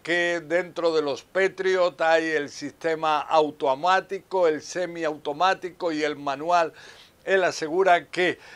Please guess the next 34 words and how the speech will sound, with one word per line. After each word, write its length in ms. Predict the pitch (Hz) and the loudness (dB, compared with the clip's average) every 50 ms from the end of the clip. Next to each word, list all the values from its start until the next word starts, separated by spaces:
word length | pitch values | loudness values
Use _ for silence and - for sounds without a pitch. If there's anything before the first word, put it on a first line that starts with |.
| - - _ | -20 -20 _
debido 460 | - 156 156 147 180 196 196 190 185 | 0 2 2 2 2 2 2 4 4
a 120 | 170 151 | 2 2
que 100 | - 160 | -2 -6
estaban 500 | 135 - - 180 180 180 180 175 170 165 | -6 -2 2 2 4 6 6 4 4 4
los 180 | 151 151 135 - | 0 -4 -4 -4
sistemas, 840 | - 156 143 - - 185 190 190 180 170 151 147 143 143 117 - - | -8 -10 -12 -10 -6 -6 -6 -4 0 0 0 0 0 -2 -6 -8 -8
eh, 100 | 160 151 | -8 -8
puestos 840 | - _ - 196 202 175 - - - 156 135 127 123 101 - 147 - - | -8 _ 0 0 2 0 -2 -4 -4 -4 -2 -2 -4 -6 -10 -12 -12 -8
en 260 | 165 170 170 170 170 | -8 -8 -6 -4 -4
el 200 | 165 160 156 151 - | -4 -2 -2 -4 -2
automático 960 | - 170 165 160 160 160 165 156 151 165 180 185 180 - 196 180 - 185 175 | 0 0 0 0 -2 -4 -6 -2 2 2 2 2 0 -2 -8 -8 -4 -4 -2
es 140 | 170 165 - | -2 -4 -6
que 180 | - - 180 160 | -8 -10 -10 -8
se 160 | - 170 165 | -8 -8 -6
lograron 600 | 151 143 135 135 156 175 180 175 170 170 170 165 | -6 -6 -6 0 4 4 4 4 4 0 -4 -8
interceptar 880 | 160 160 151 147 170 160 156 151 165 160 139 - - 165 151 143 143 135 - - | -10 -12 -10 -8 -6 -6 -6 -6 -8 -10 -10 -4 0 2 2 2 0 -4 -4 0
tantos 460 | 156 147 131 117 104 - 117 110 117 | 0 0 0 -2 -6 -12 -12 -12 -12
misiles. 580 | 135 131 117 - 156 151 135 127 120 113 - - - - - - - - - _ _ | -14 -16 -14 -10 -10 -8 -6 -6 -6 -6 -8 -14 -20 -20 -20 -20 -20 -20 -20 _ _
Pero 280 | - 226 220 220 220 226 | 4 4 6 6 6 6
esto 600 | 240 240 233 - - - 240 240 233 226 220 202 | 6 4 2 0 6 8 8 10 10 8 6 4
es, 380 | 196 202 226 226 220 185 147 - | 2 4 4 4 4 4 2 2
eh, 140 | 220 208 190 | 0 0 2
de 120 | 175 202 | 2 2
alguna 360 | 196 185 180 190 208 208 190 | 2 4 2 0 0 0 0
forma 380 | - - 196 196 190 196 196 196 | 2 2 0 2 2 2 2 2
rechazado 880 | 190 175 175 180 139 - - 175 165 - - 208 208 202 190 202 175 143 | 2 2 -2 -4 -4 -2 0 0 0 2 2 4 4 4 4 2 0 0
por 240 | - 185 190 170 131 | -2 -2 -2 -2 -4
Sergei 500 | - - 196 185 175 160 185 185 185 185 | -4 -4 -4 -4 -2 -4 -2 -2 -2 -4
Shoigu, 560 | - - - 180 170 165 151 151 165 170 - - - - - - - - _ | -6 -6 -4 -4 -4 -4 -2 0 -2 -2 -2 -6 -14 -20 -20 -20 -20 -20 _
el 260 | - - 190 196 190 185 | 0 4 4 4 4 2
ministro 520 | 185 185 190 214 214 170 - - 196 202 | -2 -6 -6 -6 -6 -6 -6 -2 0 0
de 140 | 196 185 180 | 0 0 0
Defensa 680 | 175 160 - 208 208 196 175 139 - 190 190 185 170 | -2 -4 -4 -4 -4 -4 -6 -8 -2 2 2 2 2
ruso, 560 | 165 160 175 208 208 156 - - 139 123 - | 2 -2 -4 -4 -4 -6 -4 -2 -2 -2 -2